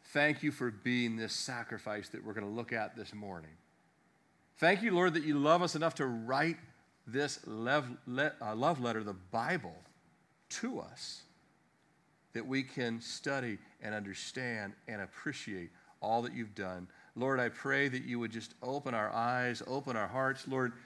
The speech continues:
remove me once again from the equation that we might hear from you, Jesus. It's in your precious name that we pray. Amen. Apparently,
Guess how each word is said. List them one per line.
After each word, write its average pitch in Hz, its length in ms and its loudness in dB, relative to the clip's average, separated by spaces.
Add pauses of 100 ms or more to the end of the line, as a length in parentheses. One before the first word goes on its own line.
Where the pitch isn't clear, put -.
(300)
remove 127 500 4
me 147 160 4
once 139 380 2
again 117 440 0
from 117 180 -6
the 120 100 0
equation 117 540 -2
that 98 180 -6
we 113 160 -4
might 110 240 -4
hear 110 160 -4
from 107 220 -10
you, 107 120 -4
Jesus. 85 540 -10 (300)
It's 95 180 -10
in 90 180 -8
your 110 220 -4
precious 110 500 -4
name 92 200 -8
that 95 100 -14
we 98 80 -10
pray. 80 400 -12 (760)
Amen. 90 320 -8 (1300)
Apparently, 147 720 4